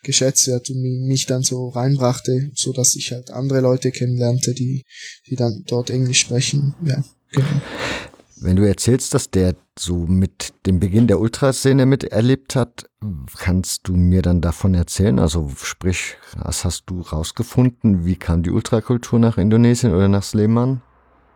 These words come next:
Speaker 1: Äh, ja, grundsätzlich nach Indonesien kam die so nach dem Jahre zweitausend und das ist eigentlich recht interessant. Das ist so, dass, ähm, in Indonesien die Fernsehrechte einzig für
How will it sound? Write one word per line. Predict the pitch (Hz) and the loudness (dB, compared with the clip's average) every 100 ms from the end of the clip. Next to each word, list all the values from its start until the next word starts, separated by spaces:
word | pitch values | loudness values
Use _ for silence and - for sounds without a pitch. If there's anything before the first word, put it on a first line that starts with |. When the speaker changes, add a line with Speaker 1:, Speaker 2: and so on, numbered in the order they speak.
| _ _ _ _ _ _ _ _ _ - | _ _ _ _ _ _ _ _ _ -10
Speaker 1:
Äh, | 151 151 147 | -4 -2 0
ja, | 151 156 | 0 -2
grundsätzlich | - 175 202 170 160 151 147 | -2 -2 0 -2 -2 -4 -6
nach | 143 - | -6 -6
Indonesien | 151 143 139 147 156 156 143 139 117 113 117 143 | -6 -6 -4 -2 -2 -2 -2 -6 -10 -14 -14 -6
kam | 147 139 147 | -4 -2 -2
die | 143 | -2
so | - 139 135 135 131 139 | 0 0 -2 -4 -6 -10
nach | 143 135 131 131 131 135 135 135 151 | -10 -10 -10 -10 -10 -8 -6 -4 -4
dem | - 139 | -6 -4
Jahre | 131 127 131 | -4 -4 -4
zweitausend | - 123 131 123 123 - 151 143 | -4 -4 -4 -6 -4 -4 -6 -6
und | 131 127 - | -8 -8 -6
das | 123 - - | -2 0 0
ist | 143 139 147 | -2 -6 -4
eigentlich | 143 139 - | -6 -6 -4
recht | 139 160 147 | -4 -4 -4
interessant. | 151 - 139 - 131 151 - | -4 -2 -4 -2 -2 -4 -4
Das | 131 143 | -2 0
ist | 131 - | 0 -2
so, | 143 147 | -2 -4
dass, | 135 - - - - - _ - | -4 -2 -4 -8 -20 -20 _ -10
ähm, | 127 131 131 131 131 127 127 123 - | -4 -2 -2 -2 -4 -4 -4 -6 -4
in | 147 | 0
Indonesien | 151 151 147 143 151 165 156 151 151 143 127 - _ - | 2 2 2 2 2 2 2 0 0 -2 -8 -18 _ -12
die | 139 | -8
Fernsehrechte | - 151 143 160 151 143 143 - - 123 | -2 0 2 2 2 2 0 -2 -4 -2
einzig | 135 160 - - | 0 0 -2 -6
für | - 135 135 | -4 -2 -2